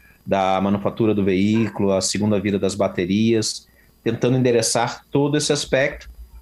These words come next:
pra garantir que seja um veículo não apenas elétrico, com zero emissões locais,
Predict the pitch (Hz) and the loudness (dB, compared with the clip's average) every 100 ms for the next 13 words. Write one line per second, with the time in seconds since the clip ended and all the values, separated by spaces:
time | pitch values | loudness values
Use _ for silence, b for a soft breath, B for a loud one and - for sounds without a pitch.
0 | _ _ - 131 127 139 143 143 - 135 | _ _ 0 2 4 4 2 0 0 0
1 | - - 123 120 120 120 104 101 110 107 | 0 0 2 2 2 2 2 -2 -2 0
2 | 151 170 - 120 110 101 98 117 170 - | 2 0 0 2 2 2 2 2 2 -2
3 | - 98 107 101 90 90 92 107 135 120 | -6 -4 0 0 0 -2 0 2 4 4
4 | 107 98 110 98 92 - 127 139 110 - | 2 0 0 0 0 0 0 0 -2 -6